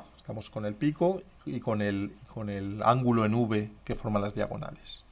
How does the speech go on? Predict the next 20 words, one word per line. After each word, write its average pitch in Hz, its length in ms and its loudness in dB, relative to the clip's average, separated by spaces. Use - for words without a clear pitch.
Esto 139 200 2
estamos 139 280 8
hablando 131 200 10
a 131 40 6
niveles 120 260 6
muy, 135 420 8
muy 117 240 4
básicos 110 380 6
de 110 80 0
composición, 113 760 0
porque 110 180 -6
ya 107 60 -2
os 107 60 -2
digo 113 160 0
que 104 80 -4
tendremos 107 320 -2
cuatro 120 500 2
sesiones 117 420 -6
de 113 80 -4
composición 117 640 -6